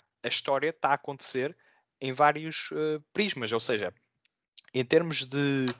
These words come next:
dinâmica da ação, é interessante para o espectador e é interessante do ponto de vista do character development,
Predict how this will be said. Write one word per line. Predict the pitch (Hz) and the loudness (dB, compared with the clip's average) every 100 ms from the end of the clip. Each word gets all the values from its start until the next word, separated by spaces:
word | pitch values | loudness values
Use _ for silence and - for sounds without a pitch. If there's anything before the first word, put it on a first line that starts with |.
| - _ _ - | -10 _ _ -4
dinâmica | 127 139 139 131 135 | 2 4 2 0 6
da | 135 | 6
ação, | 131 - 104 95 - | 6 2 0 0 0
é | 123 | 0
interessante | 123 - - 117 | 0 0 0 -2
para | - | -4
o | |
espectador | 110 110 - 101 95 120 _ _ _ _ - | -2 -2 0 0 0 -4 _ _ _ _ -4
e | 139 151 | 4 6
é | |
interessante | 156 - - - 156 113 - | 6 0 0 4 4 2 -10
do | 120 | -10
ponto | 113 131 120 | -4 -4 -4
de | 127 | -2
vista | 139 - 156 | 0 2 0
do | 147 | -2
character | - 143 139 151 | 4 4 6 2
development, | 135 135 135 143 160 180 | 0 2 6 6 4 -6